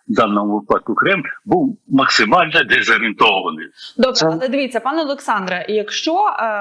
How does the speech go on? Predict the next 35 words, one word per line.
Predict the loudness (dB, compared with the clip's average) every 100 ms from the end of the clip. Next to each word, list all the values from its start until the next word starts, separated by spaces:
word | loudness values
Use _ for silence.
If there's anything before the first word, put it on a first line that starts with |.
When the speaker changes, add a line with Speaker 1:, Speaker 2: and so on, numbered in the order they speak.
| -6 -4
Speaker 2:
Америка | -4 -2 -4 -6 -6
тут, | -4 -2 -2 -2
е, | -4 -4
ставить | -6 -4 -2 -2 -4
свої | -4 -4 -2 -2 -2 0
ядерні | -2 -2 -4 -6 -6 -8 -6 -4 -4 -6 -6
боєголовки, | -4 -2 -2 -4 -4 -4 -6 -8 -8
так, | -2 -2 -2 -8 -20 -20 -14 -2
е, | -2
чи | 0 0
може | 0 0 -2
це | -2 -2
бути | -2 -2 -4
фактором | -2 -2 -2 -4 -4
стримання | -4 -2 -2 0 0
і | -2
таким | -2 -6 -6
собі | -4 -4
гарантії-, | -2 -4 -6 -6 -4 -4 -6
нашими | -6 -4 -4 -6
гарантіями | -4 -4 -4 -4 -4 -4 -4
безпеки? | -2 -4 -4 -2 -2 -2 -2 -2
Бо | 0 -2
це | -2
ж | 0
не | 0
наша | 0 0 -2
ядерна | -2 -2 -6 -10 -10
зброя, | -6 -4 -4 -4
так? | -2 -4 -4
Це, | -6
по | -6
суті, | -4 -4 -2 -2 -2
зброя | -4 -2 -2 -2 -2 -2 -2
Америки, | 0 0 0 -2 -2 -4